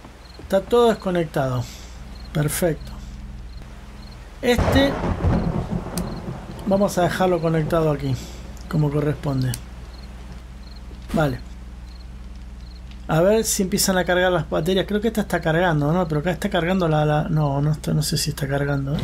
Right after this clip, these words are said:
No sé si está cargando, gente. Debería, pero no sé.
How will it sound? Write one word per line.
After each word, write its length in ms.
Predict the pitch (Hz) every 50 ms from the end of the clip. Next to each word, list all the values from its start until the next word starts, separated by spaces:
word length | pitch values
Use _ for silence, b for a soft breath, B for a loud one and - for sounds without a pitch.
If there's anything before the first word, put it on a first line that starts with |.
| - - - - - - - - - - - - - - - - - - - -
No 120 | 170 165
sé 160 | 165 - 165 143
si 120 | - -
está 200 | 143 - - 143
cargando, 460 | 131 147 143 - - - 135 139 139
gente. 340 | 127 120 - 147 139 131 131 - - - - - - - - - - - - - - - - - - - - - - - - - - - - - - - - - - - - - - - - - - - - - - - - - -
Debería, 600 | - 156 160 160 170 175 185 180 156 143 139 135 -
pero 220 | 147 143 147 156
no 120 | 160 165 165
sé. 180 | - - 139